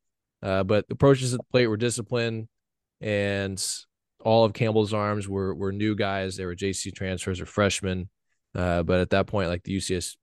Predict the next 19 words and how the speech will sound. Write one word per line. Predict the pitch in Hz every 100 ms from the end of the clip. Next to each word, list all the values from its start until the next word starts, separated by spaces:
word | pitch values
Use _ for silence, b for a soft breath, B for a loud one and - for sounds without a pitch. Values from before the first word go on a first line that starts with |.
| 95
uh, | 90
the |
Gauchos, | 90 98 92 92
they | 90
saved | - 101 95
the | 87
bullpen | 87 107 - 104 95 92 _ _ _ _ _ -
and, | 95 87 90 87 85 - - _ _ _ _ _ -
you |
know, | 85 85
got, | 110 101
came | - 110
away | 95 95
with | 95
a | 92
twenty | - 107 101 98 92
to | - -
eight | 98 87
win | 92 101 95 95 92